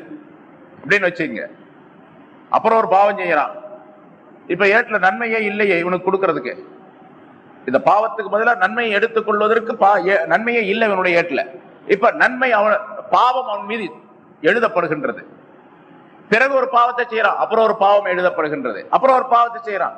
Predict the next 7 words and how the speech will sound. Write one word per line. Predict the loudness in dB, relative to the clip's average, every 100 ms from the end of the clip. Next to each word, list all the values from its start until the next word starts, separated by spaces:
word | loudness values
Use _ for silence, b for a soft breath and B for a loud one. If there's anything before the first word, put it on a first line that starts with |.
| -16 -8
இப்படி | 0 0
பாவங்கள் | 4 2 2 0 -4
செய்ய | -4 -2 -2
செய்ய | -4 -2 0
என்ன | 2 2
ஆகுதுன்னு | 2 0 -2
கேட்டா, | 0 2 2